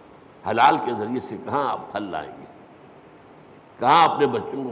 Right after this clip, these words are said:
پھل، پھل کھلائیں گے؟ آپ کو تن-، تنگی ترشی کے ساتھ جو ہے، آپ نے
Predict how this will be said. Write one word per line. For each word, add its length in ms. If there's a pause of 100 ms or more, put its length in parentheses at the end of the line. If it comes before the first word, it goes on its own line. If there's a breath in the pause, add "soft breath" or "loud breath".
(160)
پھل، 160 (160)
پھل 140
کھلائیں 380
گے؟ 180 (1120)
آپ 260
کو 80
تن-، 460
تنگی 260
ترشی 380
کے 120
ساتھ 260 (100)
جو 100
ہے، 100 (1400)
آپ 260
نے 200